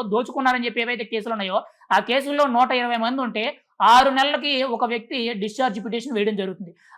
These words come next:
అలా ఆరు నెలలకు ఒక్కొక్క వ్యక్తి డిశ్చార్జ్ పిటిషన్ వేయడంతో ఆ కేసు అనేది ఇప్పటికీ పదహారు, పదిహేడు సంవత్సరాల వరకు కూడా డిలే అయిపోవడం జరిగింది తప్పితే,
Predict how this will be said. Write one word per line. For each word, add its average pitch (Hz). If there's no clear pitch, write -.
అలా 269
ఆరు 254
నెలలకు 294
ఒక్కొక్క 277
వ్యక్తి 262
డిశ్చార్జ్ 262
పిటిషన్ 240
వేయడంతో 226
ఆ 269
కేసు 269
అనేది 262
ఇప్పటికీ 269
పదహారు, 247
పదిహేడు 233
సంవత్సరాల 247
వరకు 269
కూడా 240
డిలే 220
అయిపోవడం 233
జరిగింది 220
తప్పితే, 208